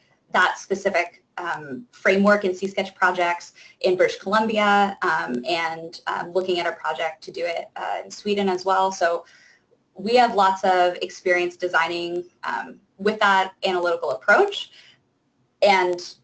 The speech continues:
um, can, can integrate it in Sea Sketch. It just takes, um, bringing the data together and, and probably on your end making a lot of the decisions about how to,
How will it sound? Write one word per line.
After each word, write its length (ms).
um, 340
can, 160
can 220
integrate 400
it 180
in 140
Sea 180
Sketch. 440
It 40
just 160
takes, 420
um, 420
bringing 240
the 80
data 280
together 560
and, 480
and 320
probably 440
on 160
your 260
end 300
making 260
a 60
lot 200
of 140
the 80
decisions 640
about 200
how 200
to, 240